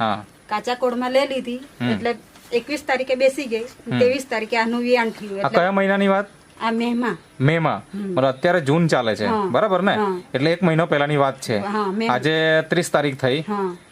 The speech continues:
Speaker 1: એટલે આ એકવીસ તારીખની તમે વાત કરો છો.
Speaker 2: વાત કરી,
Speaker 1: એટલે
Speaker 2: હા.
Speaker 1: એકવીસ તારીખે એ
Speaker 2: મે,
Speaker 1: ગાય?
Speaker 2: મેની એકવીસ તારીખે.
Speaker 1: હા, મેની એકવીસ તારીખે શું
Speaker 2: હા.
Speaker 1: થયું?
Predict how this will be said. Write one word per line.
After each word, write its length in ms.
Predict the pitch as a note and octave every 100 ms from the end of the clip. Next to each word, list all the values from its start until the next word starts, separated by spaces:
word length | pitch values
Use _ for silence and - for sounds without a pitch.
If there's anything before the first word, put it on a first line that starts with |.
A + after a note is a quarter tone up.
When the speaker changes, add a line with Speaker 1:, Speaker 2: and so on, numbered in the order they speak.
| A#2+
Speaker 1:
એટલે 180 | B2
આ 200 | C3+ D3+
એકવીસ 380 | D#3 D3 F#3+ G3
તારીખની 300 | F#3 E3+ F3+
તમે 180 | E3+ E3+
વાત 200 | D3 C#3+
કરો 200 | C#3 A#2
છો. 100 | G#2+
Speaker 2:
વાત 180 | G#2 G#2+ -
કરી, 180 | F#3
Speaker 1:
એટલે 160 | F#3 B2
Speaker 2:
હા. 60 | C3
Speaker 1:
એકવીસ 280 | - E3
તારીખે 560 | - D#3+ D#3+ F3 F#3 A3+ - - - - G3+ -
એ 100 | C#3
Speaker 2:
મે, 20 |
Speaker 1:
ગાય? 380 | C#3+ D#3 F#3+ A3+ -
Speaker 2:
મેની 520 | A3+ A#3+ A#3+ B3 B3+
એકવીસ 400 | C4 A#3 B3+ B3
તારીખે. 320 | - F3+ E3+ C#3+
Speaker 1:
હા, 140 | B2+
મેની 280 | A2+ C3 C#3+
એકવીસ 240 | C#3 D3+
તારીખે 220 | E3 D#3
શું 140 | D3 E3
Speaker 2:
હા. 60 |
Speaker 1:
થયું? 280 | D#3+ F3 B3